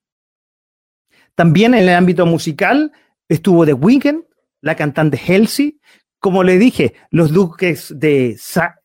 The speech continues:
de Sussex, los que ahora están viviendo, no sé si en Canadá o en Estados Unidos, el mismo Trump y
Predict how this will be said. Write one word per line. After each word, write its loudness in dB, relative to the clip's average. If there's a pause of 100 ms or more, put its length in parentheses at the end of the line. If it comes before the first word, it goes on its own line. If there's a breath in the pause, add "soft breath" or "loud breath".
de -2 (140)
Sussex, -4 (800)
los -2
que -6
ahora 2
están -2
viviendo, 2
no -2
sé -10
si -2
en 0
Canadá -4
o 0
en 0
Estados -2
Unidos, -4 (440)
el 2
mismo 2
Trump 0 (460 soft breath)
y 0